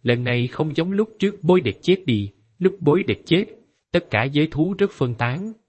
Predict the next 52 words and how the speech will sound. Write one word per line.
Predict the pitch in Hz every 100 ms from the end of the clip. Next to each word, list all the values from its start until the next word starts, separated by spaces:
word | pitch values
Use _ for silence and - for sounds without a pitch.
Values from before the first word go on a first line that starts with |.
| _ -
nhưng | 165 175
bây | 160
giờ | 123 101 90 90
lại | 87 98
rất | 135 190 -
tập | 95 -
trung, | 135 131 120 _ _
tụ | - 95
tập, | 101 92 92 _ _ _
tụ | - 113
tập | 139 98 - _ 104
vừa | 104
thuấn | 110 160
di, | 156 120 110 - _ _
đám | 127 147
giới | 135 170
thú | 127 143 196
vừa | - 98
cảm | 98 98 127
ứng | 139 185 -
vị | 90
trí | - 127
đồng | 156 82 82
bọn, | 76 82 101
liền | 110 110 113
tự | 95
nhiên | 101 120 139 143
bắt | 180 -
đầu | 87 85
đến | 110 143
gần | 101 76
nhau | 92 104
hơn. | 104 110 113 - _ _
Hai | - -
con | 160 151 143
giới | 185
thú | 165 156
nhanh | 165 139
chóng | 123 135 185 196
cùng | 95 87
nhau | 110
hành | 104 95 78
động, | 73 69 98 _ _ _
chẳng | 120 123
mấy | 156 156
chốc | 175 -
biến | 160 196
thành | 120 95 98
ba | 113
con | 123 120 113
giới | 120 131
thú, | 139 135 190